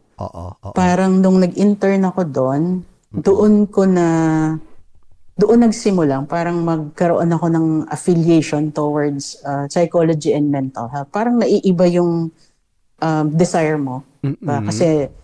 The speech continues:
Speaker 2: in, in my internship there, I was able to talk to some of the clients or patients. Yun ang
Speaker 1: Oo,
Speaker 2: tawag
Speaker 1: oo.
Speaker 2: kasi nun, clients, eh, no?
Speaker 1: Oo, oo.
Speaker 2: And, um, in my interaction, mga bata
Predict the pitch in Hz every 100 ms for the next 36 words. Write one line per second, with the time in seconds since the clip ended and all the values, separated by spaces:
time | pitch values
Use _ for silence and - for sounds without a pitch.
0 | - - 175 170 170 - 170 165 160 170
1 | 156 165 165 165 156 143 139 - 147 143
2 | 156 151 147 151 143 127 - 147 - 151
3 | 147 139 156 147 139 135 - _ _ -
4 | 147 151 160 147 - 143 143 143 139 127
5 | 123 - 143 135 139 139 139 143 139 135
6 | 143 151 147 151 135 131 135 139 131 -
7 | 90 92 - 98 90 90 _ 156 165 170
8 | 165 165 160 156 156 151 _ _ _ _
9 | _ _ _ - 175 175 175 190 190 175
10 | 175 156 - - 175 175 175 165 160 151